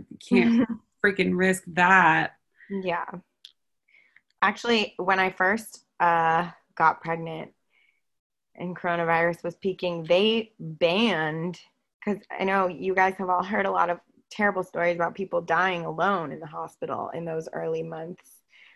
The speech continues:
Speaker 2: dying of coronavirus. Um, and they banned people's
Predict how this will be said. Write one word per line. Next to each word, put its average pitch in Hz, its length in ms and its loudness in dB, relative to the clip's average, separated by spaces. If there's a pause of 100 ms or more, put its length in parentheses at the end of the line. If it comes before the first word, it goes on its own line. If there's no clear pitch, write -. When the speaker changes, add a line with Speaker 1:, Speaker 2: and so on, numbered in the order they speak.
(380)
Speaker 2:
dying 180 320 4
of 160 140 -4
coronavirus. 180 720 -4 (240)
Um, 170 540 -2 (720)
and 185 240 -2
they 180 260 2
banned 180 600 -2
people's 180 720 -2